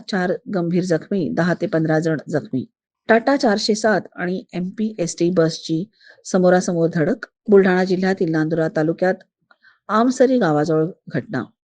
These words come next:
बुलढाणा जिल्ह्यातून जाणाऱ्या मुंबई ते नागपूर राष्ट्रीय महामार्ग क्रमांक त्रेपन्न वर भीषण अपघात झाला.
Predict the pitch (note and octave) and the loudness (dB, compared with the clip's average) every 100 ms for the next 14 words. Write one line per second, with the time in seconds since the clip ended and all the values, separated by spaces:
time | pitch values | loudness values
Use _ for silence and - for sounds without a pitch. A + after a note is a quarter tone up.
0 | _ A#3+ B3+ D4+ D#4 D#4 D4 C#4+ C#4+ C4+ | _ 6 8 6 2 2 0 -2 -4 -2
1 | A#3+ F#3 F#3+ G3 G3 E3+ E3+ F3 F#3 E3 | -2 0 0 0 0 -2 0 0 -2 -2
2 | D#3+ E3+ E3+ D#3 - E3+ D#3+ D#3+ E3+ D#3+ | -2 -2 -2 -2 -4 -2 2 2 0 -2
3 | D3+ D3+ E3 E3 D3 D3 D3 D3+ D#3 D#3 | 0 0 -2 -2 -2 0 -2 -2 -2 -2
4 | D#3+ G#3 G#3+ D3 - - - _ _ - | 2 2 2 -2 -6 -20 -20 _ _ 0
5 | A3 B3 B3 F#3+ F#3+ F3 E3 E3 C#3+ G2+ | 2 2 0 -2 -2 -2 -2 -2 -2 -4